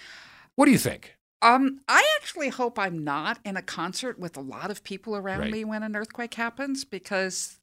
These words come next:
Speaker 2: I think that will be a place to exacerbate fear.
Speaker 1: So that's some of the old science, which we used to be just be with good friends,
Speaker 2: People
Speaker 1: good drinks,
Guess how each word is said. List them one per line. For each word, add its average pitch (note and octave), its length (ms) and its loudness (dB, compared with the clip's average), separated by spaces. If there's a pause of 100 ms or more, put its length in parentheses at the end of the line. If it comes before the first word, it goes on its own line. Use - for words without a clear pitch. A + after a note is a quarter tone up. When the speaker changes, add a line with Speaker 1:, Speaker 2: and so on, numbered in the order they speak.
Speaker 2:
I F#3+ 80 -6
think G3 320 -8
that F3+ 260 2
will F3 360 -4 (420)
be F#3 80 4
a F#3 40 2
place G3+ 280 0
to F3+ 120 -2
exacerbate D#3+ 640 -2
fear. D3 340 0
Speaker 1:
So E3+ 240 8
that's G#3 260 8
some D#3+ 220 6
of D#3 60 8
the E3 100 12
old A#3 200 8
science, - 600 0 (120)
which C3 220 0
we C#3 80 4
used C#3 180 0
to C#3+ 60 -2
be B2+ 420 0
just B2 600 -8
be D3 160 4
with B2 240 0
good A3 240 6
friends, F3+ 880 8 (260)
Speaker 2:
People G#3 220 4
Speaker 1:
good F3 100 2
drinks, F3 720 8